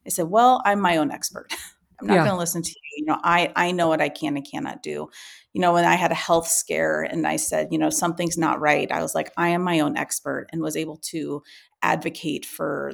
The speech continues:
Speaker 1: the things that I needed because no one else knows. You know, when
Speaker 2: Yeah.
Speaker 1: there was financial issues and the bankers didn't understand our, our business, it was us saying,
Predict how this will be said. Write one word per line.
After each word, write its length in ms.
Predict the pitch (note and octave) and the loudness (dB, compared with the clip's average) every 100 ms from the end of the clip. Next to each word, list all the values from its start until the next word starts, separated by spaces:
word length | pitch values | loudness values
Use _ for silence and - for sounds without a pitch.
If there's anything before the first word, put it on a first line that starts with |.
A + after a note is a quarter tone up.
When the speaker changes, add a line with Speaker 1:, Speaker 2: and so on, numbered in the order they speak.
| - | -6
Speaker 1:
the 80 | |
things 360 | E3+ - D3+ D3+ | -6 -4 -2 -2
that 140 | D#3+ | -2
I 80 | D3+ | -2
needed 600 | D3+ D#3 D#3 D3 C#3+ C#3+ | 0 2 2 0 -4 -6
because 640 | - - - D#3+ C#3+ D#3+ - - - _ - | -14 -10 -2 0 0 -2 -6 -10 -20 _ 0
no 160 | G3 A3 | 4 6
one 220 | C4 C4+ | 8 8
else 240 | C4 C4 | 6 4
knows. 720 | B3 B3 C4+ D4+ E3 - - - | 4 4 6 4 4 0 -6 -2
You 80 | G3 | 4
know, 160 | F#3 | 6
when 200 | F#3+ F#3 | 8 8
Speaker 2:
Yeah. 40 | - | 8
Speaker 1:
there 140 | E3+ | 8
was 140 | D#3+ D#3+ | 8 4
financial 560 | - E3 F3 F#3+ - F#3 | 2 2 2 -2 0 2
issues 560 | F#3+ F#3 F#3+ F3+ E3+ | 4 2 2 4 2
and 120 | E3+ D#3 | 2 0
the 80 | |
bankers 540 | D3+ E3 F3+ F#3 F#3+ E3+ | 2 2 2 2 0 0
didn't 220 | F3 F3 | 0 2
understand 520 | E3+ E3+ D#3 E3+ D#3+ | 2 0 0 2 4
our, 300 | D#3 D3 C#3+ | 4 4 2
our 120 | - D#3 - | -2 -6 2
business, 600 | G#3+ A3+ G3 F3+ E3+ - - - - _ | 4 4 4 2 0 -2 -4 -12 -20 _
it 80 | F#3+ | 2
was 120 | F#3 | 2
us 300 | - F#3 F#3 | 4 4 4
saying, 600 | - E3+ D#3+ D3+ C#3+ D3 | 4 6 6 4 2 0